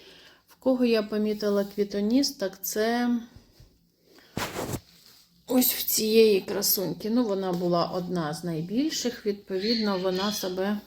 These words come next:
не змусила чекати. Тут у неї і хорошо полізла і коренева система, бачите,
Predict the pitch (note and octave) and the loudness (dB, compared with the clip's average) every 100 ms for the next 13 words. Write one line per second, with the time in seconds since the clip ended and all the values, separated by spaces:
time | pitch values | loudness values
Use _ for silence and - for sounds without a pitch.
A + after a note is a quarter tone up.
0 | - - G3+ G3+ F3+ E3 D#3+ - G#3 A#3+ | -14 -6 -4 -2 0 0 -2 -4 -2 -2
1 | A#3+ C#4 C#4 C#4 C#4+ D4 - - _ _ | -4 -2 2 2 2 -2 -4 -16 _ _
2 | - - - - - - - - - B3+ | -20 -20 -20 -20 -20 -20 -20 -10 -6 -4
3 | A3+ G#3 G3+ F#3+ - G3+ A3 G#3 G3+ - | -2 0 2 0 -2 -6 -2 -2 -2 -2
4 | F#3+ G3 F#3+ F#3 F#3+ F#3+ F#3+ G3+ G#3+ B3+ | -6 -2 0 0 -2 -4 -4 -4 0 0
5 | E4+ C#4+ B3+ G#3 - - G3+ G3 G3 G#3 | 0 -2 -4 -6 -8 -6 -4 -2 -2 -4
6 | - - | -4 0